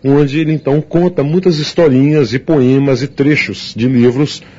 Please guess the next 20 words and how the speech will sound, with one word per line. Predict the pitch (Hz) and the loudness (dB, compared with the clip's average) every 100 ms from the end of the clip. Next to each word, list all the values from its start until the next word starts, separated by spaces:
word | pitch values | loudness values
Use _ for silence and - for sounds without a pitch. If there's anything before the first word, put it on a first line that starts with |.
| - | -8
onde | - 127 131 127 143 | -2 0 0 -2 -2
o | 117 123 | 0 0
vagalume | 135 123 117 123 | 0 0 -2 -2
é | 139 | 0
o | 139 | -2
ator | - 131 127 | 0 0 0
principal, | 147 139 - 98 87 78 - - - - - - | -2 -6 -6 -2 -2 -4 -12 -20 -20 -20 -20 -6
né? | 117 135 | -2 0
E | 151 | 2
eu | 170 | 2
gostaria | 180 175 160 127 123 120 | 2 0 -2 0 0 0
então | 113 107 107 | 0 -2 -2
de | 101 101 | -4 -6
citar, | 95 - 131 139 151 - - _ - - - _ - | -6 -8 -6 -2 -2 -6 -16 _ -20 -20 -20 _ -10
eh, | 107 107 110 104 101 | -2 0 0 -2 0
por | 127 | 2
exemplo, | 156 127 123 127 175 185 - - | 2 2 -2 0 -2 -2 -10 -8
eh, | 107 101 | -2 -2
Cassiano | 98 131 - - 127 127 120 110 107 | 0 -4 -4 0 2 4 2 2 2
Ricardo, | 101 151 - 113 120 127 185 | 0 -2 0 0 -2 -4 -6